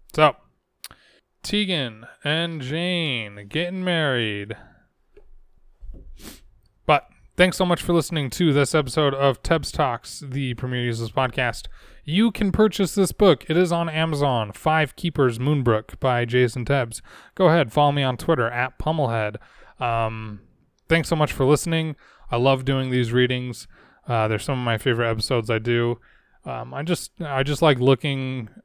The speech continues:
or reading my book and then talking about what went on in my head while I was writing these different passages. Um, again, we hit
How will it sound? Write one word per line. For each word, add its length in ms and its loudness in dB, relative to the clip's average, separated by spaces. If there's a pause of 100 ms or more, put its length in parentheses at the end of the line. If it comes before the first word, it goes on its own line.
(120)
or 200 4
reading 320 6
my 140 2
book 360 2
and 140 -6
then 140 -4
talking 380 2
about 300 0
what 220 0
went 180 -6
on 240 2
in 100 -4
my 140 -2
head 300 2
while 200 4
I 80 2
was 180 0
writing 300 4
these 140 -2
different 280 -2
passages. 600 2 (460)
Um, 320 -4
again, 380 2
we 140 4
hit 240 4